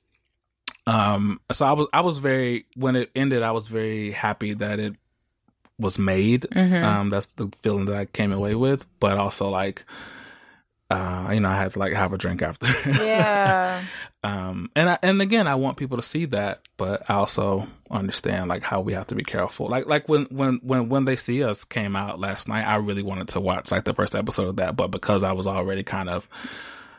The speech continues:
Speaker 1: down about some other stuff, like, I was, you know, deliberate
Speaker 2: Mm-hmm.
Speaker 1: and, and intentional on not watching it that night
Speaker 2: Yeah, and we've
Speaker 1: because it
Speaker 2: even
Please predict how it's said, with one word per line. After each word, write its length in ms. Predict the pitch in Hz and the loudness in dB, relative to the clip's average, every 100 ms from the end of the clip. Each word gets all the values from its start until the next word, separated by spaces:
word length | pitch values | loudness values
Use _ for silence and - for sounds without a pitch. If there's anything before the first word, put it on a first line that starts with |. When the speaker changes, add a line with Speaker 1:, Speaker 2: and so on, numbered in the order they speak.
| - | -8
Speaker 1:
down 400 | 104 95 101 98 | 0 2 2 0
about 220 | 95 90 | 0 -4
some 140 | 87 113 | -2 2
other 160 | 156 156 | 4 4
stuff, 380 | - 139 131 | 4 2 2
like, 160 | 113 104 | -2 -2
I 280 | - 101 98 107 _ _ _ _ _ _ - - _ - | 0 0 0 -6 _ _ _ _ _ _ -20 -20 _ -6
was, 460 | 120 113 107 - - _ - | 4 4 4 -4 -10 _ 2
you 100 | 120 | 4
know, 60 | |
deliberate 640 | 104 110 117 120 113 110 - - | 4 4 6 6 6 4 0 -6
Speaker 2:
Mm-hmm. 200 | - 101 | -2 0
Speaker 1:
and, 200 | 110 104 | 2 2
and 80 | 104 | 0
intentional 520 | 107 104 123 113 107 | -2 0 0 0 -2
on 260 | 101 98 104 | -2 -2 0
not 240 | 104 98 | 2 0
watching 340 | 101 95 - 104 | -2 -4 -4 -6
it 180 | 92 107 | -4 0
that 180 | 98 | 0
night 280 | 104 92 87 | 0 -6 -6
Speaker 2:
Yeah, 200 | 320 320 | -4 -2
and 80 | - | 0
we've 100 | 277 | 2
Speaker 1:
because 40 | |
it 40 | |
Speaker 2:
even 40 | 320 | 0